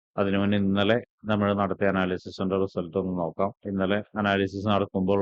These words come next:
ഏറെക്കുറെ ഈ ലെവലിലായിരുന്നു. അവിടെ നിന്ന് പറഞ്ഞിരുന്നത് ഫസ്റ്റ് ടാർഗറ്റ് ഇവിടേക്കായിരിക്കും എന്നും ബ്രേക്ക് ചെയ്ത് കഴിഞ്ഞതിന് ശേഷം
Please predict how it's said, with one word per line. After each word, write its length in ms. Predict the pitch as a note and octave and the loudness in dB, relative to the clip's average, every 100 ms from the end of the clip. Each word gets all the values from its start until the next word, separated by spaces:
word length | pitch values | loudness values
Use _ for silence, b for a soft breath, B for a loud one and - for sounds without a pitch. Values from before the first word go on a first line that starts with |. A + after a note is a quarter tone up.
| F#2+ | 4
ഏറെക്കുറെ 400 | F#2 F#2+ G#2 G2+ G2 | 2 0 0 0 2
ഈ 40 | F#2+ G2+ | 2 2
ലെവലിലായിരുന്നു. 580 | F#2 F#2 F#2+ E2+ F2 G2 - | 2 2 0 0 -2 -6 -4
അവിടെ 200 | F2+ F2+ F#2+ | -2 -2 -2
നിന്ന് 200 | F#2 F2+ | -2 -2
പറഞ്ഞിരുന്നത് 580 | F#2 F2+ F2+ F2 F#2 G2 G#2 | 0 0 -2 -4 -2 -2 -2
ഫസ്റ്റ് 320 | F#2 - G2+ G2+ | -4 -4 -2 2
ടാർഗറ്റ് 380 | F#2 F2+ F#2 F#2+ | 2 0 0 0
ഇവിടേക്കായിരിക്കും 840 | F2+ F2+ E2+ F#2 F2 E2 D#2+ F#2+ C3+ _ _ _ _ _ - | 0 -2 -2 -2 0 -2 -4 -6 -8 _ _ _ _ _ 0
എന്നും 260 | G#2+ A#2+ G#2+ | 4 4 6
ബ്രേക്ക് 320 | G#2 F#2 B2+ A#2+ | 4 4 2 6
ചെയ്ത് 220 | G#2+ G#2+ A2 | 6 6 4
കഴിഞ്ഞതിന് 460 | G#2 G2+ G2+ G#2+ A2 G#2 | 4 4 2 2 0 0
ശേഷം 280 | G2 A2 | 0 0